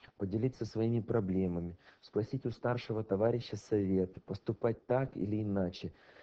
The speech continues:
Всегда это хорошо, всегда это полезно. Всегда нужно использовать, э, знания и опыт с-, э, старших людей.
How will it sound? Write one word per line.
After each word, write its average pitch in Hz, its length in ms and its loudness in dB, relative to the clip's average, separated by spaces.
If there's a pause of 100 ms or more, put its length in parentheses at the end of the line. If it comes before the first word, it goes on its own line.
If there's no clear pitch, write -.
(200)
Всегда 127 640 2
это 110 240 0
хорошо, 101 680 -4
всегда 95 340 -2
это 120 200 0
полезно. 98 640 0
Всегда 123 380 2
нужно 107 320 0
использовать, 95 800 -4
э, 87 280 0 (300)
знания 113 500 0
и - 120 -6
опыт 98 420 0
с-, - 180 -20
э, 90 80 0
старших 95 580 -2
людей. 78 400 -4